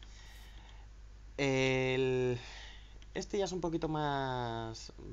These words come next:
más complicado. Vamos a ver. Este es el overclocked headband,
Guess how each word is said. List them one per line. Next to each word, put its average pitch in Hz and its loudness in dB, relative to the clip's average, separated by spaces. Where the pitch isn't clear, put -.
más 110 -6
complicado. 98 -8
Vamos 117 -6
a 98 -8
ver. 92 -8
Este - 0
es 185 2
el 170 8
overclocked 156 4
headband, 101 -4